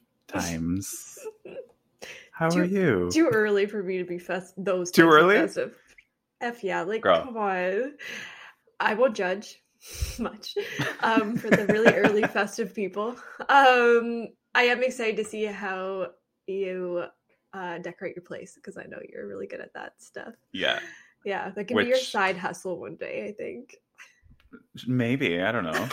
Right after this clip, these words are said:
Speaker 1: I don't know. Maybe.
Speaker 2: <laughs>
Speaker 1: Which I think the whole decoration is gonna start to creep out very soon. So.
Speaker 2: Mm-hmm. I imagine.
Speaker 1: Yeah.
Speaker 2: Um, you, yeah, you know how I feel about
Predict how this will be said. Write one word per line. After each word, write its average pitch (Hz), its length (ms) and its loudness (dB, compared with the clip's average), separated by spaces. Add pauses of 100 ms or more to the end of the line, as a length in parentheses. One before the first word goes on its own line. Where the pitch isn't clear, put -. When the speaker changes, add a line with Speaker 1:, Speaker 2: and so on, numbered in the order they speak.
Speaker 1:
I 117 80 2
don't 139 140 -2
know. 87 340 -2
Maybe. 107 500 2 (280)
Speaker 2:
<laughs> - 240 -16
Speaker 1:
Which 110 240 4
I 110 80 4
think 117 240 2
the 110 140 8
whole 104 340 4 (140)
decoration 101 640 0
is 95 120 -8
gonna 90 260 -4
start - 400 -4
to 85 340 -4 (340)
creep - 320 -6
out 85 340 -4
very 277 760 2
soon. 151 360 -4 (340)
So. 247 60 -12
Speaker 2:
Mm-hmm. 247 420 -4 (400)
I 190 140 -6
imagine. 196 640 -6 (600)
Speaker 1:
Yeah. 233 320 4
Speaker 2:
Um, 220 340 -6 (1600)
you, 220 280 -4 (160)
yeah, 196 240 -2
you 202 180 -4
know 196 100 -6
how 185 200 -6
I 175 100 -4
feel 160 340 -10
about - 520 -12